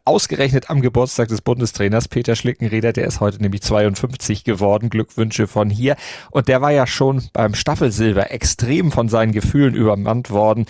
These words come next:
Da kann man sich vorstellen, was heute in ihm, ja, letztlich vorgegangen sein muss. Vor allem nach der ganzen Kritik, die ja auch nach der verpatzten Heim-W M letztes Jahr auch auf ihn eingeprasselt ist. Aber diese Fokusänderung, die die deutschen Langläuferinnen und Langläufer in dieser Saison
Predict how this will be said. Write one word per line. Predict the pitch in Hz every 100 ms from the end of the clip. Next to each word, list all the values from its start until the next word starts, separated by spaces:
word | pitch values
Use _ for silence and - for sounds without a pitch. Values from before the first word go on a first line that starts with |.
| - - -
Da | 104
kann | -
man | 104 98
sich | 98
vorstellen, | - 107 - 95 90
was | 90 110
heute | 104 98
in | - 98
ihm, | 101 92 82 -
ja, | 80
letztlich | 87 85 107
vorgegangen | - 113 98 95 92
sein | 87 92 95
muss. | 104
Vor | - -
allem | 113 113
nach | 107
der | 113
ganzen | - 110 110
Kritik, | 101 104 - 98 -
die | -
ja | 104 -
auch | 104
nach | 104 -
der | 95
verpatzten | - 101 - - - 92
Heim-W | 107 127 110
M | 98 95
letztes | 110 - 104 107
Jahr | 101 - -
auch | - 127
auf | 135 123
ihn | 160 147
eingeprasselt | 127 113 110 - 110 104 104 -
ist. | 139 -
Aber | - 135 - - -
diese | 143 139
Fokusänderung, | - - 240 - 135 - 113 107 95 95 95
die | 98 101
die | 101 95 - - - _
deutschen | - 104 -
Langläuferinnen | 101 104 101 101 98 95 95
und | 95
Langläufer | 98 104 95 92 104
in | - 98
dieser | 131 123
Saison | 98 98 101 104